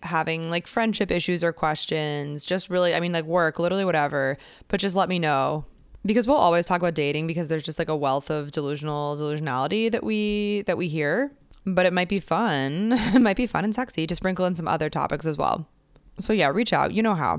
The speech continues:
Just let me know. Okay, and without further ado, let's get right into it. So this was a really good question that we got via email. The listener writes, "I have put off dating for so long, parentheses, ten years since I had an official boyfriend, and I hate going on dating apps and feel like I don't like where I'm at with my body to start dating again.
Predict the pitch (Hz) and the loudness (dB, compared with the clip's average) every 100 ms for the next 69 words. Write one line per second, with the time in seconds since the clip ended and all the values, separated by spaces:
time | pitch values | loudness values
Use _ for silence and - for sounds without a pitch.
0 | - 185 190 170 135 - - - - - | -2 -2 0 0 -2 -4 -10 -20 -20 -18
1 | - - - 185 175 151 143 180 175 175 | -18 -18 -2 0 2 0 0 0 2 4
2 | 170 214 226 208 208 185 175 165 156 - | 2 2 0 2 2 2 2 2 0 0
3 | 240 175 156 151 147 - - - 170 160 | 2 2 2 0 -2 -2 -2 -2 2 4
4 | 151 156 - - - - 208 302 359 226 | 4 0 -2 -12 -18 -4 0 2 4 4
5 | 202 202 185 - 170 170 - 165 180 165 | 2 2 0 2 2 2 -2 -2 -2 -2
6 | 165 156 156 147 160 147 - 233 226 220 | 2 2 2 0 -2 -2 0 2 2 2
7 | 208 202 202 - - - - _ 202 208 | 2 2 0 -4 -18 -20 -20 _ 0 2
8 | 202 269 285 185 165 165 - - 165 180 | 2 2 2 2 2 2 -2 -2 0 0
9 | - - 254 294 - 170 165 170 175 - | 4 4 4 0 0 0 2 0 -2 -2
10 | 165 165 139 87 147 160 165 160 160 165 | 0 2 2 2 0 -2 -2 -2 -4 -4
11 | - 185 196 175 160 - 165 160 160 147 | -4 -2 0 0 0 -2 -2 -2 -2 -2
12 | 151 160 - 160 - 143 - - - - | -4 -4 -4 -2 -2 -2 -4 -6 -2 0
13 | 170 165 180 208 202 185 180 160 135 135 | 0 0 -2 0 0 0 0 0 0 0
14 | 139 135 - 156 - 165 165 151 151 170 | 0 0 -2 -6 -2 0 0 0 0 0
15 | 170 165 - 143 143 139 - 147 147 165 | 0 -2 0 -2 0 -2 -2 -4 0 2
16 | 165 170 160 147 143 131 135 - - - | 2 0 -2 -4 -2 -4 -4 -4 -6 -6
17 | 156 | -8